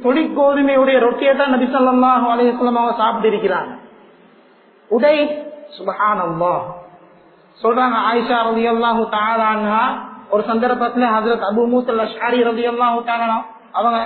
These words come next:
ரிவாயத் செய்றாங்க, நபி ஸல்லல்லாஹு அலைஹி வஸல்லம் அவங்களோட வஃபாத்துக்கு பின்னால ஹஜ்ரத் ஆயிஷா ரலியல்லாஹு தஆலா அன்ஹா அவங்க என்ன செஞ்சாங்கன்னா, அதாவது ஒரு போர்வையையும் கனத்த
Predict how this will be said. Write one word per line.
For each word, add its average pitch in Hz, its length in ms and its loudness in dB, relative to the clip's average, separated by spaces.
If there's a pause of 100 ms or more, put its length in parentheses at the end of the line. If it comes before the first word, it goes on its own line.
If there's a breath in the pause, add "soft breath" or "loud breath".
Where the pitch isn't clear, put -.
(160)
ரிவாயத் 247 380 2
செய்றாங்க, 247 340 2 (1300 soft breath)
நபி 226 160 -2
ஸல்லல்லாஹு 277 600 2
அலைஹி 262 300 4
வஸல்லம் 254 340 2
அவங்களோட 247 240 2
வஃபாத்துக்கு 240 520 2
பின்னால 254 440 2
ஹஜ்ரத் 240 400 0
ஆயிஷா 254 420 2
ரலியல்லாஹு 254 640 4
தஆலா 247 400 2
அன்ஹா 240 200 0
அவங்க 233 200 -2
என்ன 247 160 -6
செஞ்சாங்கன்னா, 254 600 0 (920)
அதாவது 247 540 2 (480)
ஒரு 240 180 6 (140)
போர்வையையும் 269 840 4 (720)
கனத்த 294 460 0